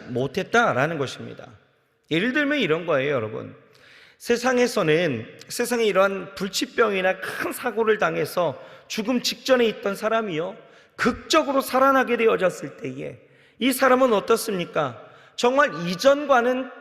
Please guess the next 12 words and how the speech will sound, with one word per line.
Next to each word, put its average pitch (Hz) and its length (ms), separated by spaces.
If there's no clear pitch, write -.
전혀 330 420
다른 294 240
삶을 233 380
살아가게 202 640
되어진다라는 214 760
거예요. 113 420
이러한 277 580
모습을 175 640
영국의 185 460
작가인 170 500
찰스 - 380
디킨스는요, 165 880